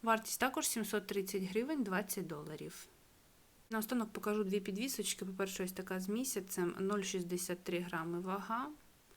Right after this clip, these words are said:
вушко. Вартість — двісті дев'яносто п'ять гривень, вісім доларів. І ще одна ніжна моделька з ось таким паперовим літачком, нуль сорок дев'ять грами вага,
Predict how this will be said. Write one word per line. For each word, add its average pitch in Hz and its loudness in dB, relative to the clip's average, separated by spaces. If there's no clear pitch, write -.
вушко. 226 -6
Вартість — 269 4
двісті 208 0
дев'яносто 190 0
п'ять 190 0
гривень, 247 0
вісім 190 -2
доларів. 147 -6
І 233 0
ще 220 4
одна 202 4
ніжна 208 2
моделька 214 0
з 185 0
ось 196 0
таким 226 -2
паперовим 214 2
літачком, 185 2
нуль 202 2
сорок 190 0
дев'ять 180 2
грами 175 0
вага, 220 2